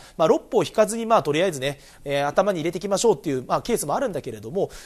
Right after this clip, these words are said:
まあ、予備の一年っていう感覚からすると、いかに早くもう六法を使いこなすかに尽きるからね。えー、ですので、もう、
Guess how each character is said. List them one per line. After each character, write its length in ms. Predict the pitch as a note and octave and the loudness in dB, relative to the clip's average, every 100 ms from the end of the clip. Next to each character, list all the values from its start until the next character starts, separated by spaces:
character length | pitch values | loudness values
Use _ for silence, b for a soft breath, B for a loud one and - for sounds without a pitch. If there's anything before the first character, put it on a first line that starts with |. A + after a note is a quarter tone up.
| B | B
ま 80 | |
あ、 20 | D3 | -4
予 160 | G#3+ | -2
備 160 | F#4 E4 | -2 -4
の 100 | E4 | -6
一 220 | G3+ C4 | -6 -4
年 140 | A#3+ | -6
っ 20 | E3 | -6
て 140 | D#3+ | -4
い 20 | |
う 60 | C#3+ | -2
感 160 | D#3+ | -2
覚 180 | D3 D3+ | -4 -4
か 80 | E3 | -2
ら 80 | C#3+ | -4
す 80 | E3 | -4
る 80 | |
と、 80 | D#3+ | -4
い 80 | E3+ | -4
か 160 | - F#4+ | -2 -2
に 80 | |
早 240 | A#3 C4 G#3+ | -2 -2 -2
く 220 | A3+ F3 | -2 -4
も 140 | E3+ | -2
う 60 | D#3 | -2
六 200 | A#3 - | -2 -2
法 80 | D#3+ | -6
を 40 | |
使 240 | - - G3+ | -4 -2 0
い 60 | |
こ 100 | G3+ | 0
な 120 | G3+ | -4
す 80 | G3 | -4
か 180 | A#2+ A2 - | -10 -16 -14
に 140 | D#3+ | -10
尽 100 | - | -6
き 100 | - | -4
る 60 | F3 | -4
か 100 | A2 | -6
ら 100 | G2 | -12
ね。 120 | B2+ B B B B | -14 B B B B
え 140 | G3 G3+ | -4 -2
ー、 40 | |
で 100 | C4 | -4
す 60 | G#3+ | -2
の 60 | |
で、 100 | A3+ | 0
も 260 | A3 G#3+ | 2 0
う、 40 | - | -2